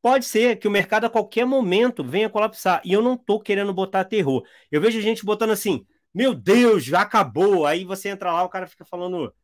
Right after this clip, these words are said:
qualquer porcaria aqui. Mas qual é a ideia? Pode cair, cara, pode cair porque é volátil, isso é um fato. E o Bitcoin, a gente, eu nem vi hoje, hoje bateu vinte e oito mil dólares e ele corrigiu de novo, né?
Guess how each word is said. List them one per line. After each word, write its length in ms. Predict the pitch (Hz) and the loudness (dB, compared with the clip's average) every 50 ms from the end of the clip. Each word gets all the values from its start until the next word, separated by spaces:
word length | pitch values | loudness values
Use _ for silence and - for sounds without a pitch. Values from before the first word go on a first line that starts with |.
| _ _ _ | _ _ _
qualquer 260 | - 151 - - 190 | -16 -12 -10 -8 -8
porcaria 580 | 190 - 202 190 - - 185 165 151 170 165 156 | -8 -8 -10 -8 -6 -6 -4 -4 -4 -4 -4 -4
aqui. 280 | 131 - - 104 92 _ _ | -6 -8 -14 -20 -20 _ _
Mas 320 | - 135 143 143 123 - _ _ _ _ _ _ _ | -10 -8 -8 -8 -8 -12 _ _ _ _ _ _ _
qual 180 | _ 220 240 240 | _ -2 0 0
é 120 | 226 214 | 2 0
a 40 | 208 | 0
ideia? 380 | 190 - 147 135 113 95 85 - _ _ _ _ _ _ _ | -2 -2 -4 -4 -4 -6 -12 -18 _ _ _ _ _ _ _
Pode 300 | 190 226 247 247 - - | 0 2 2 0 0 -2
cair, 300 | 240 240 226 226 247 240 | -2 0 0 0 0 -2
cara, 320 | - 175 131 107 - - _ | -2 -4 -4 -4 -8 -8 _
pode 280 | 180 214 233 226 - | 0 0 0 0 -2
cair 180 | - 214 208 202 | -2 -4 -4 -4
porque 140 | 196 - 202 | -4 -8 -8
é 40 | 196 | -6
volátil, 400 | 196 202 180 160 151 135 - - | -4 -2 -2 -2 -2 -2 -6 -10
isso 100 | - 208 | -10 -8
é 20 | |
um 60 | 220 214 | -10 -10
fato. 420 | - - 165 160 147 - _ _ _ _ _ _ _ _ _ _ | -8 -4 -4 -4 -4 -4 _ _ _ _ _ _ _ _ _ _
E 140 | - 196 247 | -4 -2 -2
o 60 | 269 | -2
Bitcoin, 480 | 233 240 - - - 214 233 220 147 110 | -2 -4 -6 -4 -2 0 0 0 -2 -4
a 100 | 123 147 | -6 -8
gente, 320 | 143 185 214 - - 196 | -8 -8 -8 -8 -6 -6
eu 160 | 165 131 131 156 | -6 -6 -6 -8
nem 160 | 202 220 170 | -8 -10 -12
vi 300 | 131 147 175 160 127 104 | -12 -10 -10 -8 -8 -8
hoje, 340 | 113 131 131 117 90 92 101 | -6 -8 -8 -8 -10 -12 -14
hoje 240 | 113 120 143 147 | -12 -10 -10 -8
bateu 300 | 156 160 156 - - 156 | -8 -8 -8 -6 -6 -8
vinte 220 | 139 156 170 - - | -8 -8 -8 -8 -8
e 60 | 151 | -10
oito 140 | 143 143 151 | -8 -8 -6
mil 120 | 135 123 | -6 -6
dólares 340 | 107 120 135 143 151 143 135 | -4 -2 -2 -2 -4 -6 -6
e 40 | 147 | -8
ele 120 | 147 139 | -10 -8
corrigiu 340 | - 147 135 131 123 131 147 | -8 -8 -6 -6 -6 -6 -6
de 120 | 147 175 | -6 -6
novo, 300 | 156 117 113 110 104 101 | -4 -4 -4 -6 -6 -6
né? 200 | 107 113 127 127 | -6 -6 -8 -8